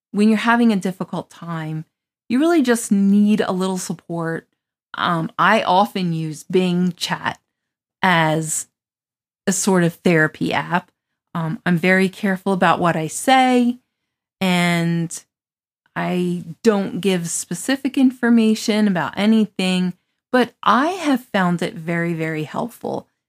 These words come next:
especially, you know, sometimes you're lying in bed and it's, like, two o'clock in the morning and you just have this worry on your mind. And a lot of times I'll just go into Bing and just talk about what's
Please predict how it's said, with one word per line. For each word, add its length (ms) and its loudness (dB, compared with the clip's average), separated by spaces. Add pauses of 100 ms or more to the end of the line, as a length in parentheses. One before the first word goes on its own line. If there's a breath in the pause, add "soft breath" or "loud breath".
especially, 680 0 (760)
you 80 4
know, 80 6
sometimes 580 2
you're 140 2
lying 300 2
in 100 0
bed 320 0
and 80 -2
it's, 120 -8
like, 200 -6
two 220 -2
o'clock 320 -2
in 80 0
the 80 0
morning 500 -2
and 180 -4
you 60 -6
just 220 -8
have 220 -2
this 220 -8
worry 520 -2
on 200 2
your 140 2
mind. 540 2 (600)
And 460 0
a 60 -2
lot 180 4
of 60 0
times 240 -2
I'll 120 2
just 220 -12
go 180 0
into 240 -4
Bing 460 0
and 140 -4
just 260 -6 (1040)
talk 320 0
about 300 2
what's 500 -4